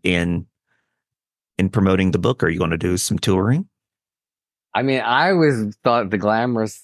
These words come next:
Speaker 2: thing, they'll send me out, you know, on a train or <laughs> plane, and I get to go to all these bookstores.
Speaker 1: Uh-huh.
Speaker 2: They don't seem to be doing that as much anymore. I would like to, because I love meeting people in person. So I would love to do as many,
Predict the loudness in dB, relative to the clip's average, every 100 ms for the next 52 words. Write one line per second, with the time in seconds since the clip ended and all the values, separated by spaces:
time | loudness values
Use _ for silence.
0 | _ -6 -2 -2 -4 -4 0 2 2 2
1 | 2 0 -2 -4 -2 0 0 -2 -4 -4
2 | -2 0 0 -4 -2 0 2 2 2 0
3 | -2 0 0 0 0 -2 -4 -6 -8 -6
4 | -6 -6 -8 _ -20 _ -4 0 0 0
5 | 0 0 -2 -2 0 2 2 2 2 2
6 | 0 -2 -6 -8 -6 -4 -8 -6 -6 -4
7 | -4 -4 0 2 2 2 0 -2 -4 -4
8 | -2 -4 -4 -2 0 0 0 0 2 2
9 | 0 -2 -4 -4 -6 -6 -6 -6 -8 -6
10 | -6 -6 -12 -20 -12 -8 -2 0 0 0
11 | 0 0 0 -4 -6 -4 -2 -2 -4 -2
12 | -2 -4